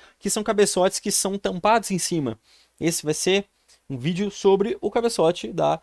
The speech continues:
Y B R X T Z cento e vinte e cinco, que eu vou usar como exemplo. Vai ser também um vídeo mostrando a retífica do motor da X T Z, a magrela, né, que é a X T Z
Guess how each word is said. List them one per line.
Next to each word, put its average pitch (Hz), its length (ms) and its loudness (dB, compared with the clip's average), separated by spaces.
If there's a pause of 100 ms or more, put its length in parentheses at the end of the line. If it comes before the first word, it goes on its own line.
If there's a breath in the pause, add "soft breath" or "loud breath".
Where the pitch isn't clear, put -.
(140)
Y 190 320 -6
B 170 140 2
R 151 220 4
X - 180 -6
T 175 140 0
Z 156 160 -2
cento 156 180 -8
e 165 40 -2
vinte 170 120 -6
e - 60 -6
cinco, - 340 -6 (320 soft breath)
que - 80 -2
eu 165 60 4
vou 160 160 -2
usar 147 260 2
como 165 380 -4
exemplo. 165 520 -4 (460 loud breath)
Vai 120 80 -8
ser 160 140 -4
também 165 280 0
um 156 120 -2
vídeo 180 360 -2 (760)
mostrando 143 540 -2
a 165 60 4
retífica 196 680 0 (500 loud breath)
do 165 520 -4
motor 185 580 2
da 165 140 -2
X - 340 -2
T 196 220 6
Z, 151 340 6 (260)
a 127 140 0
magrela, 151 540 8
né, 127 120 -4
que - 140 -8
é 120 40 0
a - 40 -2
X 156 180 0
T 151 160 2
Z 135 320 0